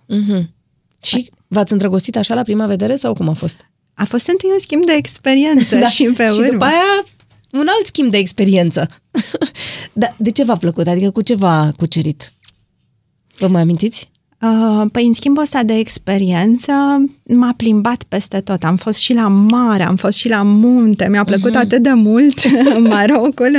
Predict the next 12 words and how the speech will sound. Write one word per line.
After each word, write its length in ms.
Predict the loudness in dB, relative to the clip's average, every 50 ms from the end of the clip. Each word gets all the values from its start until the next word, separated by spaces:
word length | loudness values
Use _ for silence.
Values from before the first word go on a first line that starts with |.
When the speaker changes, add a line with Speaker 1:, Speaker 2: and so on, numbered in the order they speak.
| 2 2
Speaker 2:
încât, 280 | 2 2 0 -2 -4 -4 -4 -4
uh, 360 | -2 0 0 0 0 -2 -2 -4 -8 -14 -20 -16 -6
era 580 | -4 -2 0 2 2 2 2 2 0 0 0 -2 -4 -4 _ _ _ -12 -6 -4 -2
Speaker 1:
Și 100 | 0 2
erați 260 | 2 2 2 2 2
Speaker 2:
natural. 260 | 2 2 2 2 2
Speaker 1:
și 140 | 0 0 -2
pasionați 540 | -2 -2 -2 0 0 0 0 0 0 0 0
de 80 | -2
aceleași 420 | -2 -2 0 0 0 0 0 0 -2
lucruri. 360 | -4 -4 -6 -6 -8 -8 -8 -10 -8
Speaker 2:
Da. 180 | -6 -6 -6